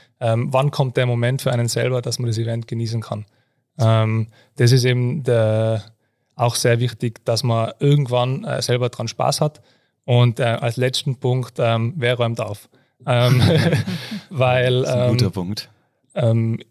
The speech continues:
Speaker 1: ist immer sehr wichtig. Am, nach dem Event ist die Energie meistens draußen, man hat sehr viel Vorfreude beim Aufbauen, man freut sich auf das Event. Ähm, aber man muss sich auch drüber im Klaren sein, wer räumt am Ende auf, ähm, weil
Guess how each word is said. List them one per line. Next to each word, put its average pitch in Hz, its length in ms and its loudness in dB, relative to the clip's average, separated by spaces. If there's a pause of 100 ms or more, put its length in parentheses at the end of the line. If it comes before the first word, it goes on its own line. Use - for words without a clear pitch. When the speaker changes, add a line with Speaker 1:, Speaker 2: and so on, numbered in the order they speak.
(160)
Speaker 1:
ist - 260 -2
immer 147 280 2
sehr 123 200 2
wichtig. 127 320 -2
Am, 123 180 -2
nach 139 160 2
dem 156 100 0
Event 135 280 0
ist 120 140 -6
die 151 60 -4
Energie 127 320 -2
meistens 123 360 -2
draußen, 147 340 0
man 127 100 2
hat 123 140 -2
sehr 127 200 0
viel 123 140 0
Vorfreude 131 600 0
beim 120 220 -2
Aufbauen, 139 440 -2
man 123 140 -2 (160)
freut 143 260 0
sich 139 80 -2
auf 131 100 -2
das 117 160 -4
Event. 117 360 -2 (540)
Ähm, 120 300 2
aber 120 360 2
man 120 140 -2
muss 135 160 2
sich 131 140 -6
auch - 360 -4 (160)
drüber 143 200 2
im 135 100 0
Klaren 127 260 -2
sein, 120 320 -2 (420)
wer 120 300 2
räumt 127 420 -2
am 120 140 -2
Ende 123 300 -2
auf, 135 340 -2
ähm, 120 480 0
weil 117 560 0